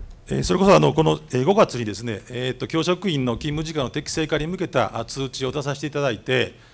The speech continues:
えー、様々に各学校の方で取り組みを進めていただいておりますが、その中でですね、えー、いわゆる関係者の方々に集まっていただいて、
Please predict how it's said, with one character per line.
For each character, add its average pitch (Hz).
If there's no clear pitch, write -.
え 143
ー、 139
様 143
々 160
に 143
各 127
学 120
校 135
の 156
方 214
で 143
取 127
り 127
組 131
み 127
を 123
進 139
め 143
て 135
い 135
た 147
だ 139
い 135
て 139
お -
り 127
ま 131
す 131
が、 139
そ -
の 175
中 220
で 131
で 110
す 131
ね、 135
え 143
ー、 -
い 147
わ 202
ゆ -
る -
関 147
係 208
者 120
の 120
方 131
々 113
に 120
集 143
ま 143
っ 143
て 151
い 147
た 165
だ 180
い 107
て、 139